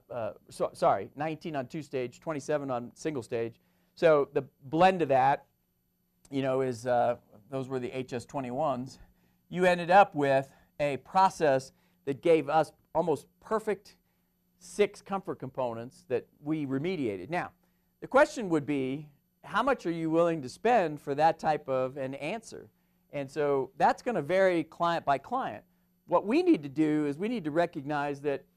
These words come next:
it's not our job to make the decision for the customer. It's our job to put the customer in a position to be aware of what the options are and let the customer decide what money and what the issues are that they would like to remediate.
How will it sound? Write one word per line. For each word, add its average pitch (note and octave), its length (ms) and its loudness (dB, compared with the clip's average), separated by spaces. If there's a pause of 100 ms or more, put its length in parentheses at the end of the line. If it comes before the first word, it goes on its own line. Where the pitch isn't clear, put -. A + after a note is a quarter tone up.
(160)
it's - 180 -10
not A#3 300 2
our G#3 240 4
job C#3 560 4
to C#3+ 80 -10
make E3 280 -4
the C#3 80 -12
decision C#3 540 -4
for C#3 160 -10
the C3+ 60 -6
customer. A#3+ 520 -8 (380)
It's - 220 -12
our G#3 180 8
job D#3+ 400 6
to - 80 -20
put E3 160 -6
the C3+ 60 -8
customer D#3+ 340 0
in C#3+ 60 -2
a C3+ 40 -4
position C#3 440 -8
to C3 40 -10
be C#3 140 -2
aware E3+ 500 2
of C#3 140 -4
what D3 180 -6
the C#3 120 -8
options C3+ 500 2
are G2+ 340 -4 (320)
and C3+ 120 -10
let E3+ 180 -2
the C3+ 60 -10
customer D#3+ 580 -2
decide A#2+ 680 0 (380)
what F3 340 6
money F3 520 0 (320)
and C#3 160 -6
what F3+ 280 2
the - 120 -16
issues D3+ 460 -6
are C3 300 6
that B2 180 -6
they D#3 100 2
would C#3 140 -2
like C3 220 -2
to C3 60 -12
remediate. C#3 580 -6